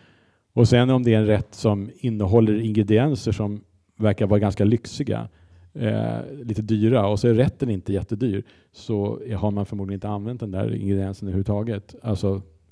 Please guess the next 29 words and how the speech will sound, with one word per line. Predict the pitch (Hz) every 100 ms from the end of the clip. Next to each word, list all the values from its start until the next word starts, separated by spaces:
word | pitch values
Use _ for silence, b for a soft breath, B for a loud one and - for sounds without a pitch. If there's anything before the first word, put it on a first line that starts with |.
| _
ur-, | 165 117 101 110 113 117
urtypen | 117 - 117 - 107
är |
ju | 98 98 - - _ _ _ _
oxfilé | 120 - - 107 107
på | 101
pizza, | 98 104 - - 107
om | 95
man | 95
nu | 101 101
vill | 113 104
ha | 98 95
det. | 98 104 b b b b
Så | -
finns | 107 113 104
det | 110
ju |
rätter | 104 95 101
som | 107
har, | 98 113
eh, | 101 123 135 123 117 -
liksom, | 110 104 95
pizza | 113 107 - 101
med | 98 101
oxfilé. | 101 - 110 104 98 b b
Och | b 113
det | 98
är | 107
inte, | 104